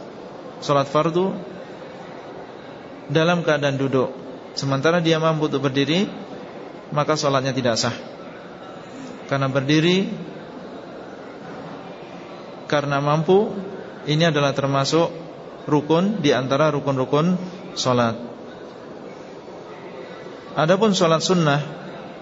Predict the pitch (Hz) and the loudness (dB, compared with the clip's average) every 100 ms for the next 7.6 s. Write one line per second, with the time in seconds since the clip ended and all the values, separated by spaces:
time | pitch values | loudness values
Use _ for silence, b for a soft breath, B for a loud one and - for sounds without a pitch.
0 | - - - - - - - - - - | -14 -16 -14 -14 -14 -14 -14 -14 -14 -6
1 | - 143 170 165 147 139 143 135 160 196 | 0 2 4 4 2 4 2 4 4 2
2 | 190 - - - - - - - - - | 0 -8 -12 -12 -14 -14 -14 -14 -14 -14
3 | - - - - 160 165 170 165 147 143 | -14 -14 -12 -2 0 2 2 4 4 4
4 | 143 139 143 151 156 175 180 180 - - | 4 4 2 4 4 4 0 -4 -10 -12
5 | - - - - - - - - - - | -12 -14 -14 -14 -16 -16 -16 -16 -16 -10
6 | - 151 156 175 - 151 143 147 139 143 | 2 4 6 4 0 2 2 2 2 2
7 | 147 135 127 127 120 | 2 2 2 2 2